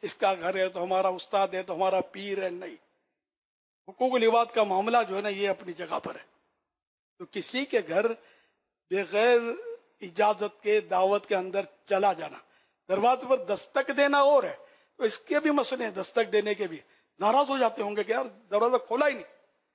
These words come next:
तो ये है कि भाई आप बाहर से सलाम करें, दस्तक दें, समझे? फिर ये कि अगर दरवाजा नहीं खुलता तो आप ये समझ लें कि या तो उनको पता नहीं है मेहमान को, अ, मेजबान को,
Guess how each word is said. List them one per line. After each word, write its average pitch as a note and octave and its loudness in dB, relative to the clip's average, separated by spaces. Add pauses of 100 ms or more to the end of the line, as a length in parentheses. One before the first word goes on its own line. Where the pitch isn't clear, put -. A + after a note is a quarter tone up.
(540)
तो G3 -8
ये G#3+ 2
है B3+ 4
कि B3 2
भाई B3+ 0
आप G#3 0 (540)
बाहर F3+ 2
से G#3 -6
सलाम F3 -4
करें, - -20 (800)
दस्तक F3+ -8 (100)
दें, F#3 -6 (440)
समझे? G3+ -20 (500)
फिर A3+ 2
ये G#3+ -2
कि G#3 -8 (380)
अगर F#3 -6 (200)
दरवाजा F#3+ 2
नहीं G3 -6
खुलता - -14 (680)
तो F#3 -6
आप F#3+ 0 (500)
ये F3+ -10
समझ G3 -2
लें G3 -6
कि G3 -8 (760)
या F#3 -2
तो G#3 -4 (400)
उनको B3 -2
पता B3+ 2
नहीं C4+ -4
है B3 -4
मेहमान A3 0
को, G#3+ -14 (260)
अ, G#3+ 0
मेजबान G#3 0
को, F3+ -16